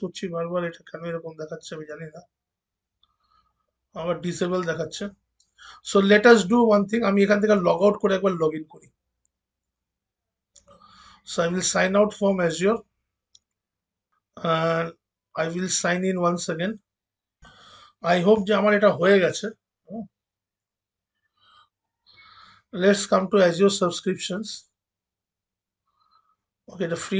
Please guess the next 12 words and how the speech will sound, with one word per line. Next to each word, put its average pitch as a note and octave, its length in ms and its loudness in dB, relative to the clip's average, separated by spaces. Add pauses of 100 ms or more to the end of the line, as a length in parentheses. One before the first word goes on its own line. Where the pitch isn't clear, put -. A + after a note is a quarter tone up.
(100)
tier-ই F#3 320 2
দেখাচ্ছে D#3+ 380 -4
এখনো। D3+ 240 -14 (3250)
একবার G#3+ 220 6
দেখি, A3 200 4
এটা A#3 160 6
আপডেট F3+ 240 2
হতে G#3 140 4
একটুখানি A3 260 0 (100)
সময় G3+ 280 4
লাগে। E3 200 2 (220)
আমি F#3 140 -8